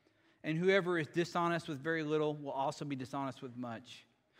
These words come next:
So if you've not been trustworthy in handling worldly wealth, who will trust you with true riches? And if you've not been trustworthy with someone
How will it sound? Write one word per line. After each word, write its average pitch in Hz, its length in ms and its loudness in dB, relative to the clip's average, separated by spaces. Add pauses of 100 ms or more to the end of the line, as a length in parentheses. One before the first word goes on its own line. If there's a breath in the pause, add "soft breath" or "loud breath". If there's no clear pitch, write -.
(220 loud breath)
So 196 180 4
if 170 160 2
you've 196 120 0
not 220 220 2
been 196 160 -2
trustworthy 185 640 2
in 151 100 0
handling 156 440 -2
worldly 185 400 2
wealth, 151 420 0 (460 loud breath)
who 202 220 0
will 180 180 -2
trust - 480 -2
you 127 200 -4 (240)
with 139 240 -4
true 156 420 -4 (100)
riches? 127 560 -8 (640 loud breath)
And 151 100 2
if 151 140 -2
you've 180 200 -2
not 185 240 2
been 175 160 0
trustworthy 151 680 0
with 131 140 -4
someone 165 420 -2